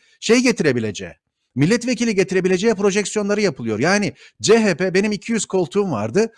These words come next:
Bu iki yüz koltuğun otuzunu, e, ittifak üyelerine verdim." demiyor ki. "Ben iki yüzden yüz yetmişe düştüm." demiyor ki. Belki C H P iki yüz potansiyel koltuğu iki yüz yirmiye, iki yüz otuza çıkaracak.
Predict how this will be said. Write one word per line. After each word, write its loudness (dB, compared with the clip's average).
Bu -4
iki -6
yüz -2
koltuğun -2
otuzunu, -2
e, -2
ittifak -2
üyelerine 2
verdim." 0
demiyor 4
ki. -10
"Ben 2
iki -6
yüzden 2
yüz -2
yetmişe 0
düştüm." -2
demiyor 2
ki. -6
Belki 2
C 2
H 0
P -2
iki -6
yüz 0
potansiyel 0
koltuğu -2
iki -8
yüz 0
yirmiye, 0
iki -6
yüz -2
otuza -2
çıkaracak. -4